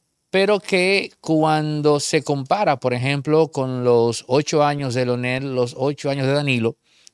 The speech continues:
hay un tema de infraestructura en el cual a simple vista el partido oficialista queda a deber?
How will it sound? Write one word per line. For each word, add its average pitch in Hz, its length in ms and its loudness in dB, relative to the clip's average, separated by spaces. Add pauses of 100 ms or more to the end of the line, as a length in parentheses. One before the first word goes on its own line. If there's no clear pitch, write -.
(100)
hay 143 220 2
un 156 160 -4
tema 147 420 0
de 123 340 0
infraestructura 139 1200 -2
en 123 140 -4
el 123 140 -6
cual 139 180 0
a 123 80 0
simple 127 340 -6
vista 120 440 -6 (500)
el 123 340 -2
partido 131 520 -2
oficialista 127 720 -6
queda 113 500 -4
a 92 60 -8
deber? 104 560 -4